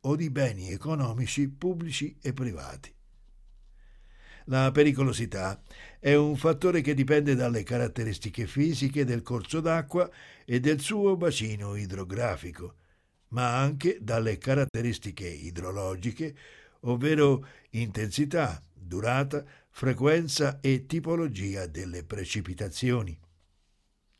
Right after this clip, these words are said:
A Firenze la pericolosità idraulica è strettamente collegata al reticolo principale del fiume Arno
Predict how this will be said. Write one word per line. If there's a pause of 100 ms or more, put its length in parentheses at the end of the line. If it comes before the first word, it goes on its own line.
(1120)
A
Firenze
la
pericolosità
idraulica (340)
è
strettamente
collegata
al
reticolo
principale
del
fiume
Arno